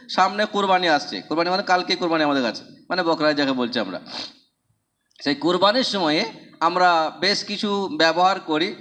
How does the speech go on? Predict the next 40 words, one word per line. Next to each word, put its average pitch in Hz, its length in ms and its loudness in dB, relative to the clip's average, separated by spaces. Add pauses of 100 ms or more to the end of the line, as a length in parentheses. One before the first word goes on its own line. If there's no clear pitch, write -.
(240)
বেশ 160 160 0
কিছু 180 180 -2
আচরণ 180 380 2
করে 156 220 0
ফেলি, 147 320 -2 (280)
বেশ 165 200 0
কিছু 185 220 -2
আমাদের 165 420 2 (240)
রীতিরেওয়াজ 180 640 2
মেনে 165 300 0
চলার 196 220 2
চেষ্টা 180 280 0
করি, 160 320 0 (260)
যে 151 140 2
রীতিরেওয়াজের 185 580 2
সপক্ষে 175 540 -2
কোনো 202 480 2
ইসলামের 202 520 0
অস্তিত্ব 170 440 -2
আপনি 175 180 -2
খুঁজে 156 160 0
পাবেন 139 200 2
না। 147 60 0
ইসলামের 175 400 0 (300)
কোনো 170 160 0
রকম 185 220 0
কোনো 175 140 -2
আয়াত 170 300 4
নেই, 202 240 0
কোনো 202 160 -2
হাদিসও 170 460 0
নেই। - 440 -4 (220)
একাধিক 185 340 0
বিষয় 185 200 -2
নিয়ে 185 120 -2
কথা 175 160 0
আলোচনা 170 240 -2
হবে, 160 180 0
বলবো 165 160 0
ইনশাআল্লাহ। 156 420 0